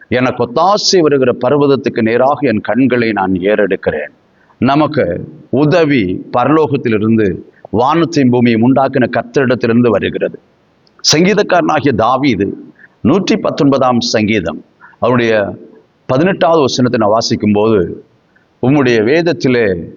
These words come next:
அதிசயங்களை நான் பார்க்கும்படி என் கண்களை திறந்தருளும்" என்று ஆண்டவரை நோக்கி ஜெபிக்கிறார். ஆண்டவரை நோக்கி அவர் வேண்டிக் கொள்கிறார், "ஆண்டவரே, வேதத்தில் இருக்கிற அந்த அதிசயங்கள் எல்லாம் நான் பார்க்கும்படி என் கண்களை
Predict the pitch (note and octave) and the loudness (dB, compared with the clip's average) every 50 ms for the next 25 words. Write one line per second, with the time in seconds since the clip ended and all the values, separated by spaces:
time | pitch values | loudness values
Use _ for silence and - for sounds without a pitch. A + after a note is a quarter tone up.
0 | _ _ _ _ _ _ - - A#2 C3 D3 G3 F#3+ - - F#3 E3+ C#3+ C3+ C#3 | _ _ _ _ _ _ -6 -4 -2 0 0 0 0 0 0 2 2 2 2 2
1 | C3 A#2 A2+ G#2+ G2 - - A2 B2+ B2+ C3 - C3+ A#2+ G#2+ G2+ F#2 F#2+ F2+ D#2+ | 0 0 0 -2 -2 -2 -2 -2 -2 -2 -4 -2 0 0 0 2 0 0 -2 -2
2 | D#2 - - - _ _ _ _ - A2 A2+ A2 G#2+ - A#2+ C3 E3+ F3 E3+ E3 | -4 -10 -14 -20 _ _ _ _ -4 -2 -2 -2 -2 -2 0 0 2 2 2 2
3 | D3 B2+ A2+ - - A2+ G2+ A2+ B2 B2 B2 A2+ A2+ A2 A#2+ C3+ D3+ D3 D3 D3 | 0 0 -2 -4 -4 -2 0 0 2 2 2 2 2 2 2 0 0 -2 -4 -6
4 | - G#2+ G#2+ G#2 G2+ F#2+ G#2 F2+ E2 D#2 - _ _ - - _ - G#2+ G#2+ B2+ | -4 -2 0 0 0 0 0 0 -2 -4 -8 _ _ -20 -20 _ -6 -2 0 2
5 | C#3+ C#3 C3+ B2+ B2 A#2 A2+ A2 A2+ A#2 A#2 - C3+ G#2 E2+ G2+ G2+ - G2+ G2 | 2 2 2 2 2 2 0 0 0 -2 -2 -2 -2 -2 -2 -2 -2 -2 -2 -4
6 | - - - - - - - _ _ _ _ _ _ _ _ _ - - - - | -4 -6 -8 -8 -8 -10 -14 _ _ _ _ _ _ _ _ _ -20 -12 -6 -4
7 | G#2+ C#3+ D#3 D3 C#3 B2+ B2+ A#2+ C3 D#3+ E3 - C#3 B2 G#2+ G2 F2+ G#2 C3 D#3 | -2 0 2 2 2 2 2 2 2 0 0 0 0 0 0 0 0 0 0 0
8 | D#3+ D3+ B2 - B2 A2+ G2 G2+ G2 F#2+ F2+ E2+ E2 - _ _ _ _ _ - | 0 0 0 0 0 0 0 0 0 -2 -2 -4 -6 -12 _ _ _ _ _ -4
9 | - G#2 B2 B2 A#2 A2+ G#2+ G2+ F#2+ F2+ - - - - - - _ _ _ - | 0 2 2 2 2 2 2 0 0 -2 -4 -8 -16 -20 -20 -20 _ _ _ -4
10 | - G2+ B2 C3 B2+ - - C3+ A2+ A2 A2 G#2+ - A#2 G#2 G#2 G2+ F#2+ - - | -2 0 0 0 -2 -2 0 0 0 0 0 -2 -2 0 0 0 0 -2 -4 -6
11 | F2+ F#2 F#2 F#2 G2+ A2+ D3 D3 - - E3 C#3+ B2+ A2+ A#2 A2 G2+ G2+ A2 A#2+ | -6 -2 -2 0 0 0 0 -2 0 0 0 0 2 2 2 2 2 2 2 2
12 | B2 C3+ B2+ G#2+ F2 - - - - - - - F#2+ F#2+ F#2 F2 E2+ - - G2 | 2 0 0 -2 -4 -8 -14 -18 -20 -18 -10 -6 -4 -2 -2 -2 -4 -4 -2 -2
13 | G2+ C3 C#3+ C#3 - - B2 A#2 A2 F#2+ F#2+ F#2 F2+ F2+ F2+ - G2 G2+ A#2+ B2+ | -2 -2 -2 -2 -2 0 0 2 2 2 0 0 -2 -2 -4 -2 -2 0 2 2
14 | A#2 A2+ G#2 G2 G2 E2+ | 2 2 2 0 -2 -2